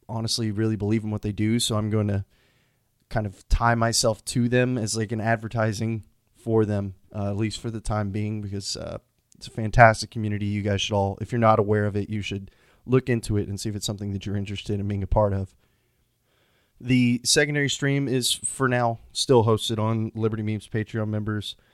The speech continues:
Eventually, we're gonna look at moving that over to broadcasting, um, on if, the Facebook page for the show,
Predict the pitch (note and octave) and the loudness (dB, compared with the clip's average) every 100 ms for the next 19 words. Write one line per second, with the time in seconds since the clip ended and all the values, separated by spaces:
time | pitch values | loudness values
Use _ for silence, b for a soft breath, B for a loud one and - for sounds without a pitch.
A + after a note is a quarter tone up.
0 | b _ C3 A#2+ B2+ - A#2+ A#2 A2+ G#2+ | b _ -4 0 0 0 -2 -4 -4 -6
1 | G#2+ G#2+ G#2 G#2 A2 A2 A2 G#2+ G#2 G#2 | -4 -4 -6 -4 -4 -4 -2 -2 0 0
2 | G2 G#2 G2 - G#2+ G2 F#2+ - A2 A2 | -2 -4 -6 -8 -6 -6 -10 -6 -4 -4
3 | A#2 G#2 G2+ - G#2+ G#2 G#2+ G#2 G2+ G2+ | -4 -4 -4 -4 -4 -4 -4 -4 -4 -6
4 | B2 C3+ - A#2 - A2+ A2 - B2 - | -4 -4 -4 -8 -10 -8 -6 0 0 0
5 | B2 A#2+ A2 G2+ - - A#2 G#2 - A#2 | -2 0 0 -4 -10 -4 -2 -2 0 2
6 | B2+ | 0